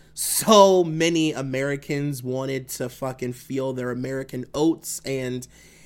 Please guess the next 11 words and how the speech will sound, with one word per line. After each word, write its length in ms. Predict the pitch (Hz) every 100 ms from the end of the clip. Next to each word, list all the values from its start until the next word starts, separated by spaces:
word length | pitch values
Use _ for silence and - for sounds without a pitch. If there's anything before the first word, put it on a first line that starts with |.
| -
hang 320 | - 185 190
their 140 | 165 160
flags. 640 | - 160 165 160 160 156
I 60 | 165
mean, 160 | 180 185
can 240 | 220 208
you 260 | 208 349 466
imagine? 880 | 180 139 139 127 131 147 147 165 180 _ _ - - - -
<laughs> 20 | - - - 170 -
It's 480 | - 277 277 - 196
like, 440 | 226 208 - -